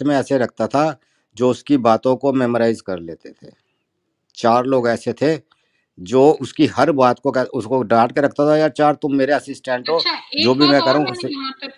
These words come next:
Speaker 2: पता करी है, यहाँ पर लिखा है कि वो ऐसे लोगों को रखता था जो कि, अ, reciters होते थे, जो कि ये कुरान
Speaker 1: हम्म।
Speaker 2: रटने वाले, वो जासूसी करने के लिए भेजता था उनको।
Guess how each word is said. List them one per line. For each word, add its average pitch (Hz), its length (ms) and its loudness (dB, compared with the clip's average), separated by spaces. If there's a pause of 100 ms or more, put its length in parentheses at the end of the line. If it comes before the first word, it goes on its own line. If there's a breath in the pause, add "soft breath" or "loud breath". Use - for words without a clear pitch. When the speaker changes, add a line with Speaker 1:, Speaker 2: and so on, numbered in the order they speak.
(160)
Speaker 2:
पता 254 400 -10
करी 208 380 -14
है, 180 120 -20 (500 soft breath)
यहाँ 254 220 -8
पर 302 120 -10
लिखा 285 300 -8
है 285 240 -6
कि 311 140 -6
वो 302 180 -6
ऐसे 247 360 -8
लोगों 277 340 -10
को 277 120 -12
रखता 262 340 -14
था 269 240 -10
जो 254 200 -10
कि, 311 320 -6 (680 loud breath)
अ, 202 80 -16
reciters 247 760 -8
होते 247 240 -8
थे, 254 240 -12
जो 240 160 -8
कि 254 260 -8
ये 247 80 -2
कुरान 247 260 -2
Speaker 1:
हम्म। 220 180 -2
Speaker 2:
रटने 233 360 -14 (100)
वाले, 220 260 -8
वो 277 360 -8
जासूसी 247 540 -4
करने 302 520 -4
के 294 120 -10
लिए 285 180 -6
भेजता 240 340 -8
था 233 160 -16
उनको। 185 380 -20